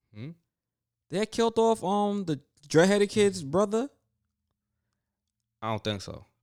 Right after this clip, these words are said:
Speaker 2: We gonna see.
Speaker 1: He did get beat up. <laughs> I don't think they killed him off.
Speaker 2: Freaking, um, speaking of, we was talking about Insecure. Yep, last, last se-, last week was, uh, the last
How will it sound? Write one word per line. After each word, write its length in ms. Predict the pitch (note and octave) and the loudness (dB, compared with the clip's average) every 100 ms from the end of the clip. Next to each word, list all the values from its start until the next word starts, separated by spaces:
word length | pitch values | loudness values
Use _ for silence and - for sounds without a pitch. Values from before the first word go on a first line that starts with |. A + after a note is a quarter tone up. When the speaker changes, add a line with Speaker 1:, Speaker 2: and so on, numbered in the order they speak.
| _ _ _ _ _ | _ _ _ _ _
Speaker 2:
We 80 | C#3+ | -10
gonna 180 | A2 - | -10 -12
see. 200 | - D2+ - _ _ | -16 -18 -20 _ _
Speaker 1:
He 120 | B2+ | -12
did 240 | A2 G#3+ A#3+ | -2 -2 0
get 180 | B2 | -4
beat 200 | G#2 A#2+ | -2 -2
up. 280 | C3 - - - | 0 0 -4 -6
<laughs> 40 | |
I 1500 | - - G#3 - - - - - _ _ _ _ _ _ F2 | -2 2 2 2 -4 -6 -10 -20 _ _ _ _ _ _ -18
don't 140 | A#2 | -18
think 160 | A#2 G2+ | -14 -14
they 100 | G2+ | -14
killed 260 | - G#2+ | -14 -16
him 120 | G2 G2+ | -16 -16
off. 220 | G2 F2 _ _ _ _ _ _ _ _ _ _ _ _ _ _ | -16 -18 _ _ _ _ _ _ _ _ _ _ _ _ _ _
Speaker 2:
Freaking, 320 | C#3 - B2 A#2+ | -16 -12 -12 -10
um, 440 | A#2+ B2 B2 C3 C3 _ _ _ _ _ _ _ _ | -10 -10 -12 -14 -18 _ _ _ _ _ _ _ _
speaking 400 | - - C#3+ C#3+ | -14 -4 -2 -2
of, 80 | B2+ | -4
we 60 | C#3 | -4
was 120 | C3+ | -4
talking 200 | - C#3 | -4 -2
about 100 | C#3 | -2
Insecure. 380 | C3+ C3 - C#3 | -2 -6 -4 -2
Yep, 400 | C3+ C#3 C#3+ D3+ - | 0 0 0 -2 -6
last, 460 | C3 C3 C#3+ C3 | -4 -2 -4 -6
last 380 | C3+ C3+ C#3 - | -4 -2 -2 -6
se-, 160 | D3 - | -8 -8
last 360 | A2 C#3 C#3 C3+ | -4 -2 -2 -4
week 280 | D3 D#3 C3+ | -2 -2 -2
was, 280 | C3+ B2+ | -4 -4
uh, 100 | C3+ C3 _ _ _ | -6 -8 _ _ _
the 80 | B2 | -6
last 760 | B2 C3+ C#3+ D3 C#3+ C#3+ - | 0 4 4 4 2 -2 -8